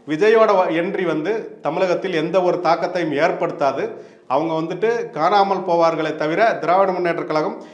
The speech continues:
இனி வருங்காலங்களில் இருநூத்தி முப்பத்தி நாலுக்கு இருநூறுக்கு மேல் ஜெயிக்கணுன்ற இலக்கு வச்சு இப்ப தேர்தல் பணிகளை தொடங்கியாச்சு. ஒவ்வொரு சட்டமன்ற தொகுதிக்கும் அங்க வந்து பொறுப்பாளர்களை நியமனம் பண்ணியாச்சு.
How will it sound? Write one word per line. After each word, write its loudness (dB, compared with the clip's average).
இனி 0
வருங்காலங்களில் 2
இருநூத்தி -2
முப்பத்தி -4
நாலுக்கு 0
இருநூறுக்கு 4
மேல் 2
ஜெயிக்கணுன்ற 0
இலக்கு 0
வச்சு -2
இப்ப -6
தேர்தல் 2
பணிகளை -2
தொடங்கியாச்சு. 0
ஒவ்வொரு 0
சட்டமன்ற 0
தொகுதிக்கும் -4
அங்க 2
வந்து 2
பொறுப்பாளர்களை 4
நியமனம் 2
பண்ணியாச்சு. -2